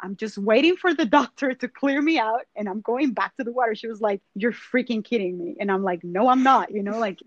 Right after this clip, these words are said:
there's something about it that makes people so addicted to it. And, and it's a great sport, I mean, for, for your body and for your mind as well. So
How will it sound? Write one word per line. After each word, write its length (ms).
there's 260
something 340
about 360
it 140
that 200
makes 460
people 540
so 440
addicted 540
to 160
it. 260
And, 280
and 200
it's 300
a 60
great 380
sport, 400
I 60
mean, 320
for, 340
for 160
your 200
body 380
and 120
for 140
your 160
mind 300
as 160
well. 280
So 360